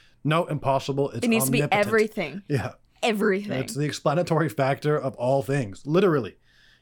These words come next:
Speaker 1: It is, it is the god of the gaps. It,
Speaker 2: Yeah.
Speaker 1: like, that's the same argument that they apply. You know, every single little factor that can't be,
Speaker 2: Explained.
Speaker 1: like, like, some difference between
Speaker 2: Yeah.
Speaker 1: population groups,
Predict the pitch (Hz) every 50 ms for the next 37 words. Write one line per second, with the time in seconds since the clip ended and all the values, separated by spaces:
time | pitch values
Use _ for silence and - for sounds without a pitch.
0 | _ - 151 156 180 190 196 165 165 - - 143 151 196 196 160 - 156 135 147
1 | 151 156 156 120 135 117 120 139 135 120 107 - - - - - _ _ _ _
2 | _ _ _ _ _ _ _ - - 143 135 196 170 - - - 135 139 135 107
3 | 151 160 160 - 160 - - 175 165 147 147 147 135 139 135 131 127 120 127 123
4 | 123 - - 131 127 117 113 110 101 - _ _ - 123 120 120 117 117 135 160
5 | 170 190 180 - - 175 175 165 165 160 156 147 139 135 131 143 147 147 - -
6 | - 135 123 123 - - 104 98 104 101 _ _ _ _ _ - - _ _ _
7 | - 139 123 - - - 139 151 147 - - 147 139 131 127 131 - _ - -
8 | 104 131 - - 262 233 208 - 143 135 170 180 143 139 131 - - - 151 147
9 | 123 107 147 151 - 170 - 147 - - 156 - - 135 127 - 131 131 131 -
10 | - 120 107 113 107 - -